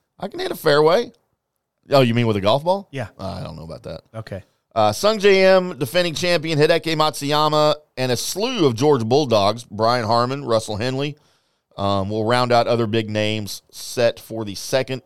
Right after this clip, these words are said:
Speaker 1: event of the new year. Uh, the technicals here, it is the twenty twenty-three Sony Open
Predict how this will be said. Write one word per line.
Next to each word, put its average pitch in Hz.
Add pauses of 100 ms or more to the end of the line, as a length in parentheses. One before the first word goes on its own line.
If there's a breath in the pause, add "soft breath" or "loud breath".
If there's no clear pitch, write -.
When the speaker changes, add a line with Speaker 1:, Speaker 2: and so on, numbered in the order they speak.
Speaker 1:
event 113
of 104
the 104
new 98
year. 147 (680)
Uh, 101
the 104 (520)
technicals 147
here, 151
it 143
is 117
the 107
twenty 135
twenty-three 127
Sony 113
Open 139